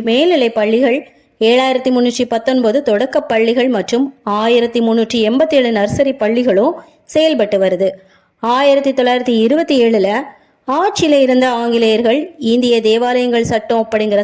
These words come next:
சட்டத்தின் அடிப்படையில நிலங்களை கையகப்படுத்த தொடங்குனாங்க. இந்தியா முழுவதுமே கிறிஸ்தவ மதத்தை பரப்பும் நோக்கத்தோட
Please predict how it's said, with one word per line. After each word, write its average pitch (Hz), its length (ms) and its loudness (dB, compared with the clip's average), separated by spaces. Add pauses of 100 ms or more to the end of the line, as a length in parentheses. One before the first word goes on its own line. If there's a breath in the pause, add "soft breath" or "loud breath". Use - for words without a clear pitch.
சட்டத்தின் 269 440 0
அடிப்படையில 208 460 0 (580 loud breath)
நிலங்களை 247 420 2 (120)
கையகப்படுத்த 226 640 0
தொடங்குனாங்க. 190 500 0 (580 soft breath)
இந்தியா 277 400 4 (100)
முழுவதுமே 247 500 2 (260)
கிறிஸ்தவ 277 320 0 (100)
மதத்தை 247 360 0
பரப்பும் 240 440 -2
நோக்கத்தோட 240 540 0